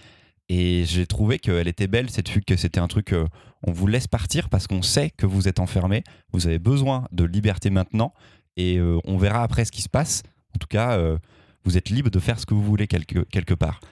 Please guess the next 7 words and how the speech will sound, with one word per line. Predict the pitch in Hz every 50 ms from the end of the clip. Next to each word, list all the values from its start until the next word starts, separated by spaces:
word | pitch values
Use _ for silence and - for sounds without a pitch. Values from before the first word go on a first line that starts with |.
| _ -
Et | 87 85
elles | 85 82 76
fuient, | - - - 139 135 131 127 117
euh, | 95 87
la | 85 82 85
maison. | 87 90 90 101 127 202 - _ _ _ _ - - - - _ _ _ _ _ - - - - _ _
Bah, | - 107